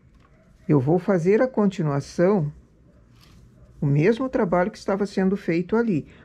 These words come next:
Só que agora, ao invés de apanhar o ponto, eu vou baixar. Estou na esquerda, diminuo. Direita, baixo o ponto. É o mesmo processo que fazíamos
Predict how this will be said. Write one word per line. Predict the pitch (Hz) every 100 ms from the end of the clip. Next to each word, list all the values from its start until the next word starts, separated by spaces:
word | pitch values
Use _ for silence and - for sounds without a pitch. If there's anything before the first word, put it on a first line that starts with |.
| -
Só | 214
que | 208
agora, | 247 208 185 208
ao | 190
invés | 175 160 160 156
de | 156
apanhar | 165 - 170 165 175 247
o | 240
ponto, | - 160 220 -
eu | -
vou | 180 190 -
baixar. | 190 180 262 - 165 170 - - - - - - - - - - - - -
Estou | - 165 165
na | 185
esquerda, | 208 226 226 233 233 240 - - _ _
diminuo. | 185 175 170 180 190 185 160 127 143 - - _ _ - - - - - - - - - - - - - - - -
Direita, | 151 190 175 175 196 - 214 226 - _ _ _ _
baixo | - 143 160 175 175 214
o |
ponto. | - 156 131 135 - - - - - -
É | 202
o | 226
mesmo | 165 160 160 214
processo | 214 254 254 190 190 190
que | -
fazíamos | 220 220 185 170 180 196 190 -